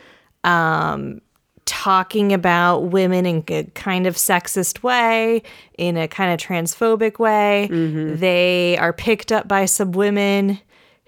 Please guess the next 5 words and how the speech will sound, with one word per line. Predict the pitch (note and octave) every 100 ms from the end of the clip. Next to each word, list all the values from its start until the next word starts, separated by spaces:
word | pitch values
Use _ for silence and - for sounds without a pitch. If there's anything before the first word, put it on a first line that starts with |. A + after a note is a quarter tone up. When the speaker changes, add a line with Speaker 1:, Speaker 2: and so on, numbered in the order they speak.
| - G#3+
Speaker 1:
who | G3+ F#3 F#3+ G3 - - - -
<laughs> | - - A#3+ -
then | F#3 G#3+ A#3 A3 G#3+ G#3 G3
turn | - G#3 G#3+ A#3
into | A#3+ A#3 - - A3 G#3 G3